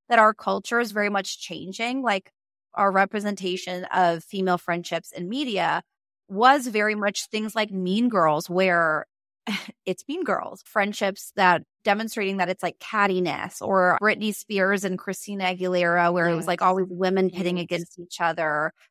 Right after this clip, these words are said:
Speaker 1: That's what I remember growing up with, is that view of female friendship in culture that's like, "Okay, you can be good friends, but you also have to be frenemies,"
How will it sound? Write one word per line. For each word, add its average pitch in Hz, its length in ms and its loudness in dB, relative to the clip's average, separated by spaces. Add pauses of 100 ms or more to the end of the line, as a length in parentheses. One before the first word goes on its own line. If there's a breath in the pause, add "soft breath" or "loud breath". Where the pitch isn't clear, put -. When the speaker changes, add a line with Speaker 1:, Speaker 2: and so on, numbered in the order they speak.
Speaker 1:
That's 247 260 2
what 240 220 2 (140)
I 208 180 4
remember 196 640 2
growing 175 300 -4
up 147 180 -2
with, 180 260 -2
is 180 300 -10
that 196 300 2 (280)
view 202 320 0
of 175 100 0
female 185 340 -6
friendship 165 560 -2 (840)
in 190 140 -2
culture 220 420 0
that's 185 240 -4
like, 175 260 -2 (340)
"Okay, - 180 0
you 240 220 -2
can 262 160 -2
be 226 120 -2
good 190 200 -4
friends, 233 500 0
but 220 100 0
you 202 120 -6
also 214 320 2
have 196 240 -4
to 185 80 -8
be 170 340 -8 (100)
frenemies," 165 480 -2